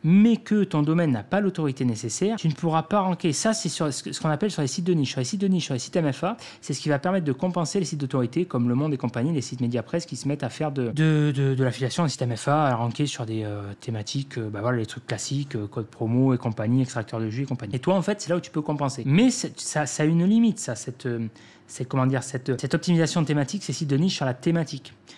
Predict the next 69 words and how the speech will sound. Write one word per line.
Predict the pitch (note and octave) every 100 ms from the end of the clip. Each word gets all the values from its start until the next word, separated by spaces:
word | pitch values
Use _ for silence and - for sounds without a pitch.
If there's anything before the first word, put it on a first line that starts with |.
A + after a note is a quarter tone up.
| - A#2+
Et |
c'est | - C#3
là, | F3+
justement, | B2+ B2+ - F3 G#3+
tu | -
le | A#2
vois | D3+
d'ailleurs | C3+ A#2+
avec | A2+ A2 A#2+
les, | G#2+
les | G#2
sites | - B2+
de | A2+
presse, | F#3 G3
c'est | B2+
un |
excellent | A2 A#2+ A2
exemple, | A#2 A#2+ G3 F#3
avec | A2 -
Le |
Monde | B2+ C3
et | A#2+
compagnie, | A2 A2+ F3+ B3 - - - -
où | A#2+ B2
là, | D3 G#3
ces | - C#3
sites-là | - D3+ F#3 D3
ont |
une | A#2+ A2+ - -
telle | G#3 G#3 F#3
autorité | D3 C#3 A#2+ G#2 G#2 B3+ D4+ - - _ -
que | D3
même | G3+ F#3
s'ils | - D3+
n'est | C#3+
pas | - F#3+
des | D#3
sites | - D3+
thématiques, | D#3 D#3 - E3
ces | - A#2
sites | - B2
fourre-tout, | - - - G3 - - A#3
bah, | G#2+
ils | B2+
vont | D#3 -
outranker | D#3 D#3+ D#3 C3+ - G#3+
les |
sites | C3+ - C#3
de | B2+
niche, | F3+ G#3+ B2+
ils |
vont | B2
performer | A2 D3+ - C3 C3+ F#3
mieux | C#3+ D3+ G#3
que | G#3
toi. | - D3+
Et | C#3
donc | D3 C#3+
là, | A#3
tu | -
vas | E3
dire, | F#3+ G#3
ok, | G#3
il | F#3 F#3+
vaut | F3+ G3+
mieux | G#3 G3 F3+
une | F#3+
page | F#3 F#3+ E3 A2+
sur, | - -